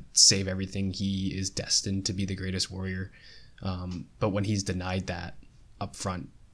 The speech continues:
he sort of turns on everybody. And it's just really weird, but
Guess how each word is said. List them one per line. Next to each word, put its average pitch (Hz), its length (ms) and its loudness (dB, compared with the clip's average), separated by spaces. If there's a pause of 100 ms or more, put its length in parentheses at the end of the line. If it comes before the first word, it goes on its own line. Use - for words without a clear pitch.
(200)
he - 100 -2
sort 95 180 0
of - 160 -8 (460)
turns 139 280 6
on - 80 -8
everybody. - 440 -10 (520)
And 95 420 0 (400)
it's 110 180 4
just 104 200 4
really 110 260 4
weird, 98 560 0
but - 120 -4